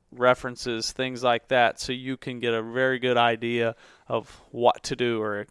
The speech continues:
good direction of what you need to do on your farm. Um, and so we're doing that. They can check it out at land and legacy dot T V. Check on, uh, click on the consulting tab, and you'll find it probably at the bottom of the page. Another thing,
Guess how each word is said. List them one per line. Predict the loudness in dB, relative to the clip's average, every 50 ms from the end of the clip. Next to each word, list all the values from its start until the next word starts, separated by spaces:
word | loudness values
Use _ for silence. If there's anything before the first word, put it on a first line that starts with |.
| _ -14 -4
good | -2 -2 -2
direction | -2 -2 2 2 2 2 2 -2 -8 -8
of | -4 0
what | 0 0 0 -2
you | -6 -10
need | -8 -10 -10 -10
to | -8
do | -6 -4 -4 -4
on | -4 -4
your | -6 -8
farm. | -8 -6 -6 -4 -4 -6 -8 -10 -12 _ -20 -20 -20 -20 _ _ _ _ -8
Um, | -6 -4 -4 -6 -6 -6
and | -8 -10 -8
so | -4 -2 0 0 0 -2 -4 -10 -14 -10 -6
we're | -4 0 2
doing | 4 4 4 2 2
that. | 2 2 2 2 0 -6 -6 -2
They | 0 0 0
can | -2 -6 -10
check | 0 2 2 4 4 2
it | 2 4
out | 6 8 8 6 6 4
at | 2 0 0 -2 -4 -10 _
land | -8 -4 -4 -4 -2
and | -2 -2
legacy | -2 -2 -2 -4 -6 -6 -8 -8 -8 -10 -14 _ _ _ _ _ _ 2
dot | 4 4 4 2
T | -2 -4 -4 -2
V. | 0 0 2 2 2 0 -2 -6 _ -20 -20 -20 _ _
Check | -4 -2 -2 0 2 2
on, | 0 0 0 -2 -2
uh, | -2 0 2 2 2 2 0 -2 -6 _ _ -4
click | -2 -2 -2 -2 -4
on | -6 -4
the | -6 -8
consulting | -10 -12 -12 -6 -4 -2 -2 -2 -4 -8 -12 -6
tab, | -2 2 4 4 4 4 2 -2 -8 -18 -20 -20 -20 -20 -20 -20 -18 -12
and | -10 -8 -8 -8 -6
you'll | -6 -8 -4
find | -2 -2 -2 0 -2
it | -4 -6 -6 -10 _ _ -10
probably | -4 0 2 2 2 2 0 -2
at | -4
the | -4
bottom | -2 0 0 0 0 -4
of | -8
the | -10
page. | -8 -8 -6 -6 -8 -10 -14 -18 -20 _ _ -20 -20 -20 -20 -20 -20 _ _ _ _ _ _ _ _ _ _ _ _ _ _ 2
Another | 6 6 6 6 6 4
thing, | 4 4 4 4 2 0 -4 -8